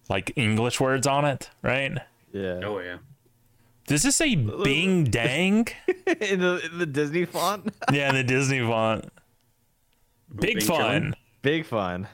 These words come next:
Speaker 2: Big,
Speaker 1: Mini,
Speaker 2: big fun guy.
Speaker 1: Mini keys? Big fun.
Speaker 2: <laughs>
Speaker 1: Wash. Yeah.
Speaker 2: But that's like one of those,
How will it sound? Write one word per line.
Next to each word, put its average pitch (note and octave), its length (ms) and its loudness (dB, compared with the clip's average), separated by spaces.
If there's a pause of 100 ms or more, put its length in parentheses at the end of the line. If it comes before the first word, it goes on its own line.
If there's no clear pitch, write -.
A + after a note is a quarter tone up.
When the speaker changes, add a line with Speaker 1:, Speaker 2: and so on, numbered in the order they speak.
(580)
Speaker 2:
Big, D#3+ 100 2 (160)
Speaker 1:
Mini, G3+ 120 0
Speaker 2:
big A#2+ 200 0
fun G#2 280 -2
guy. F#2 200 4
Speaker 1:
Mini G3+ 360 2
keys? C4 580 2 (280)
Big A#2 260 0
fun. F2 420 0 (880)
Speaker 2:
<laughs> B3+ 100 -6 (1040)
Speaker 1:
Wash. A#2 480 0 (920)
Yeah. A2+ 260 0 (500)
Speaker 2:
But A#3 160 0
that's B3+ 140 0
like C#4+ 100 -2
one C#4+ 140 2
of A#3+ 100 2
those, A3 40 -6